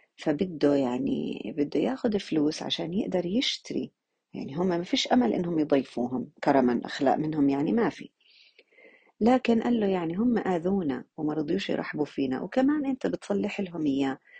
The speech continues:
طب لو شئت لاتخذت علي أجرا عشان نشتري فلوس". هو بس اقتراح. يعني صدقًا، صدقًا، يعني موسى عليه السلام عن جد أنا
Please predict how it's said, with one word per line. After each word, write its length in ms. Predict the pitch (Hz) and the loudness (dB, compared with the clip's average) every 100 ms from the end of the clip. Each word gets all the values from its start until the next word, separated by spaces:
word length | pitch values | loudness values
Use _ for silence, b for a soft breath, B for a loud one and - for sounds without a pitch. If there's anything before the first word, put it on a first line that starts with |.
| B - | B 4
طب 160 | 254 277 | 6 6
لو 160 | 330 | 2
شئت 360 | - - - 240 | 2 0 0 -2
لاتخذت 600 | 277 359 339 - 320 - | -2 -2 -4 -2 -2 -2
علي 400 | 240 220 202 180 | -2 2 2 2
أجرا 400 | - 139 131 135 - _ | 2 0 -2 -4 -8 _
عشان 340 | 190 - 247 330 | -6 -2 0 0
نشتري 300 | 302 - 226 | -2 -4 -4
فلوس". 480 | - 185 170 180 - _ _ _ 302 | -2 0 0 -4 -12 _ _ _ 2
هو 180 | 339 370 | 2 2
بس 180 | 349 - | 0 0
اقتراح. 640 | - 277 262 180 - - _ B B B B - | 0 2 2 0 -6 -14 _ B B B B -2
يعني 260 | 143 143 | 0 0
صدقًا، 400 | 139 226 - 147 | 0 -2 0 -2
صدقًا، 420 | 143 175 - - 131 - | 0 -4 -6 -4 -4 -4
يعني 260 | - - | -8 -8
موسى 320 | 156 190 - | -2 -2 0
عليه 180 | 147 147 | 0 0
السلام 400 | 175 - 160 151 | -2 -6 -6 -4
عن 120 | - | -2
جد 220 | 139 156 - | 0 0 0
أنا 280 | 170 160 | -2 -4